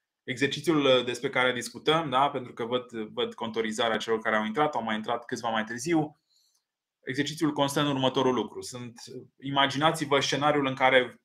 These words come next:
voi sunteți decidenții nato, în contextul în care Rusia lovește nuclear Bucureștiul, da? Sau o capitală nato, oricare, Varșovia, Vilnius, Riga,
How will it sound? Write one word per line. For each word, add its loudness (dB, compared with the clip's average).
voi 4
sunteți -2
decidenții 0
nato, 4
în 4
contextul 2
în 0
care 8
Rusia 4
lovește 2
nuclear 6
Bucureștiul, -2
da? -4
Sau 6
o 8
capitală 4
nato, 0
oricare, 0
Varșovia, 2
Vilnius, -6
Riga, 2